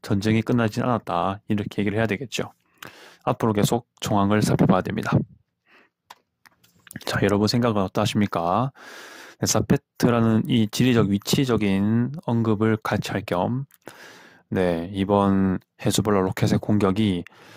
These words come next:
엄청 가벼운 건 아니다, 이렇게 말씀을 드려야 될 것 같습니다. 상대적으로 좀 더 내륙으로 미사일을 공격했고 이게 떨어졌다는 겁니다. 좀 생각해 볼 만한 게 아닌가 말씀을 드리면서, 네, 시청 감사드립니다.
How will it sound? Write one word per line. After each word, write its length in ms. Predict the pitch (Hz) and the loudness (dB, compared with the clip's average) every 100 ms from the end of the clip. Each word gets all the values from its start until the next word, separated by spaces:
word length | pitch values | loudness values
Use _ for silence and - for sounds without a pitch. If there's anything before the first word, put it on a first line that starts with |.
| - - - | -20 -20 -2
엄청 300 | 117 113 127 | 0 0 0
가벼운 380 | - 107 135 151 | -2 0 2 2
건 140 | 110 | 2
아니다, 440 | 90 92 90 87 92 | 0 -2 -2 -2 -4
이렇게 300 | 110 107 - | -2 -2 -2
말씀을 680 | 98 95 - 107 107 104 110 _ _ _ - | -2 -2 0 2 2 0 -2 _ _ _ -2
드려야 160 | 110 | 0
될 100 | 98 | 0
것 140 | - 101 | 0 -4
같습니다. 300 | - 107 101 | -4 -4 -4
상대적으로 720 | - 127 143 107 107 143 175 - - - - _ | 0 2 2 0 0 0 -2 -6 -20 -20 -20 _
좀 260 | - 147 151 | -2 2 2
더 140 | 156 151 | 2 2
내륙으로 680 | 107 101 110 - 139 95 92 | 2 2 0 2 2 2 -2
미사일을 600 | 95 98 98 104 107 113 | -2 0 2 2 0 -2
공격했고 680 | - 110 107 - - - 127 | -2 -2 -2 -6 -6 -2 0
이게 360 | 127 117 143 170 _ _ _ _ - | -2 -2 -2 -2 _ _ _ _ -2
떨어졌다는 560 | 170 147 101 127 135 | 0 2 2 0 0
겁니다. 580 | 98 87 - - 123 - _ - | 0 -2 -2 -4 -6 -12 _ -10
좀 180 | - 95 | -8 -4
생각해 320 | 117 113 110 | -2 0 0
볼 120 | 101 | 0
만한 200 | 101 101 | 2 0
게 60 | 95 | -2
아닌가 640 | 90 98 104 90 87 95 | -2 0 0 0 -2 -8
말씀을 340 | 113 95 - 104 | -10 -8 -4 -4
드리면서, 640 | - 101 95 104 117 127 _ _ - - _ | -2 -2 -2 -4 -4 -6 _ _ -20 -20 _
네, 60 | - | -4
시청 200 | - 107 | -2 -2
감사드립니다. 720 | 101 98 104 98 - 101 107 | 0 0 2 0 -2 -4 -4